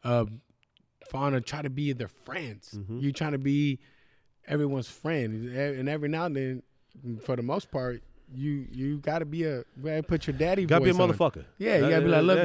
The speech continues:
Speaker 2: you
Speaker 1: motherfucker,
Speaker 2: gotta, you
Speaker 1: quit
Speaker 2: gotta
Speaker 1: playing."
Speaker 2: put the, you gotta put the, the friendship aside.
Speaker 1: Aside,
Speaker 2: And,
Speaker 1: yeah.
Speaker 2: and some, and
Speaker 1: There's a time
Speaker 2: today's
Speaker 1: and space, time for that, but not, and not during coaching.
Speaker 2: Yeah, and he, like, when I talk about father figure,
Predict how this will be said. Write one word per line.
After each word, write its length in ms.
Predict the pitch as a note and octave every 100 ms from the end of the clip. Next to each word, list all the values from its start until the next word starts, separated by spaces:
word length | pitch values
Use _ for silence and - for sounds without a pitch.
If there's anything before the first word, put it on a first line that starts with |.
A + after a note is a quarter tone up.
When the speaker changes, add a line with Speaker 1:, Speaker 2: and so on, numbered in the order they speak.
| D3
Speaker 2:
you 80 | C3
Speaker 1:
motherfucker, 40 |
Speaker 2:
gotta, 180 | D#3 D#3+
you 60 | C3+
Speaker 1:
quit 100 | F3
Speaker 2:
gotta 160 | D#3 G3
Speaker 1:
playing." 200 | E3 B2
Speaker 2:
put 160 | C3
the, 60 | A2+
you 60 |
gotta 160 | C#3+ D#3
put 320 | - D3+ -
the, 400 | - B2+ B2 A#2+ - _ _ _
the 80 | A2+
friendship 540 | - D#3 D3+ - C3+ - _
aside. 260 | A2+ - B2+
Speaker 1:
Aside, 380 | A2+ C3+ A#2 F#2+ G2
Speaker 2:
And, 80 | A#2
Speaker 1:
yeah. 80 | B2 B2+
Speaker 2:
and 100 | A#2+
some, 260 | - C3+ -
and 200 | B2 A2+
Speaker 1:
There's 280 | - D#3+
a 100 | A#2+
time 20 | F3
Speaker 2:
today's 200 | F#3 E3+
Speaker 1:
and 80 |
space, 360 | - - F3 E3 -
time 240 | F3 E3
for 120 | - D3
that, 360 | D#3+ D3+ B2
but 120 | C3+ C3+
not, 200 | D3+ C3
and 120 | C3+
not 180 | D#3 D#3
during 220 | D3+ C3+
coaching. 380 | A#2 D#3+ C#3 G2+ - _ -
Speaker 2:
Yeah, 200 | A#2+ A#2+
and 180 | A2+ A#2
he, 260 | F#3+ F3
like, 320 | B2+ A2+ G#2 _ _ _ _ _ _ _ _ _ -
when 140 | A2
I 120 | A#2+
talk 200 | C#3 D#3
about 200 | C3 A#2 -
father 280 | B2 C3+
figure, 380 | C3 C#3 C#3+ D3